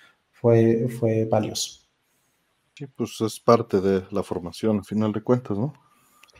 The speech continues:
Speaker 2: Es formativo,
Speaker 1: Así
Speaker 2: no
Speaker 1: es.
Speaker 2: intencional. Este, sí. Eh, a mí, a mí me ayudó is al,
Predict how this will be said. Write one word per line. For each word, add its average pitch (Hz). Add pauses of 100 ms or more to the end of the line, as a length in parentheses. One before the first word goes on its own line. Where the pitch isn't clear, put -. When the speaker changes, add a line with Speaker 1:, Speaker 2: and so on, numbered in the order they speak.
(120)
Speaker 2:
Es -
formativo, 120
Speaker 1:
Así 117
Speaker 2:
no 117
Speaker 1:
es. 117
Speaker 2:
intencional. 104 (3500)
Este, 117 (120)
sí. 127 (680)
Eh, 127
a 127
mí, 139
a 139
mí 147
me 160
ayudó 127
is 131
al, 107